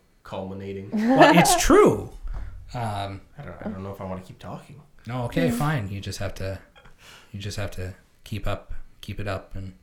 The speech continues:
Speaker 2: <laughs>
Speaker 3: we'll hear from you. There'll be a book. I wanna hear about homelessness in Alberta.
Speaker 1: Maybe we'll have you back on, and it'll be a, a totally different story to tell.
Speaker 3: We should
Speaker 2: Oh.
Speaker 3: get, we should do a,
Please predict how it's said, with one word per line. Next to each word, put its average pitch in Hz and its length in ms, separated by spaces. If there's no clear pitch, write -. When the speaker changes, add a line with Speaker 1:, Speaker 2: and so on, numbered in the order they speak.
Speaker 2:
<laughs> - 180
Speaker 3:
we'll 311 540
hear 101 300
from 104 220
you. 101 180
There'll 104 160
be 104 120
a 98 40
book. 101 240
I - 720
wanna 95 180
hear 95 300
about 92 260
homelessness 98 600
in 101 60
Alberta. 104 440
Speaker 1:
Maybe 104 220
we'll 113 180
have 113 160
you 113 100
back 104 320
on, 151 200
and 95 260
it'll 95 140
be 101 220
a, 98 120
a 113 60
totally 113 420
different 107 560
story 110 380
to 113 100
tell. - 400
Speaker 3:
We 269 100
should 339 120
Speaker 2:
Oh. 294 80
Speaker 3:
get, 180 240
we 123 120
should 127 200
do 113 200
a, 92 240